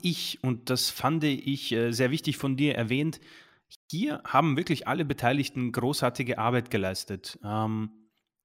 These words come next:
und zwar Triple H als dieser,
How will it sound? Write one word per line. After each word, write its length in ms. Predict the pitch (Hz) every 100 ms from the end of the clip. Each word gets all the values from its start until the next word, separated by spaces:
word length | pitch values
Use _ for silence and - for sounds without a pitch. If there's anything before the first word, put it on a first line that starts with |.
| - -
und 140 | 139
zwar 640 | - 135 151 151 - _ _ _ _ _ _ _ _ _ _ _ _
Triple 280 | 147 135 135
H 240 | 196 -
als 420 | - 120 - - -
dieser, 440 | 113 120 110